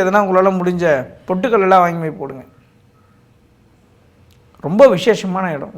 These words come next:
வாழ்க்கையில ஒவ்வொருவரும் ஒரு முறையாவது செல்ல வேண்டிய இடம். செய்வனை செஞ்சு வச்சுட்டான் சார், தொழிலை முடக்கிட்டான் சார், நீ அவனை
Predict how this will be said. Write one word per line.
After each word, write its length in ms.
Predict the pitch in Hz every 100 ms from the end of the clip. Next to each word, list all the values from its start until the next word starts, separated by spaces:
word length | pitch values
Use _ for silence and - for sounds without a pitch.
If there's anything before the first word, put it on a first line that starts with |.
| 135
வாழ்க்கையில 360 | 196 214 208 160
ஒவ்வொருவரும் 560 | 160 185 202 190 202 180 160
ஒரு 120 | 240 226
முறையாவது 580 | 247 311 359 392 403 403 339
செல்ல 160 | 320 320 302
வேண்டிய 360 | 277 269 226
இடம். 180 | 180 175 - - - _ _ _ _ _ _ _ _ _ _ _ _ _ _ -
செய்வனை 300 | 285 359 381 330
செஞ்சு 180 | 320 330 311
வச்சுட்டான் 360 | 254 302 277
சார், 200 | 269 254
தொழிலை 220 | 269 330 302
முடக்கிட்டான் 420 | 262 277 269 247
சார், 140 | 254 247
நீ 60 | 226
அவனை 140 | 233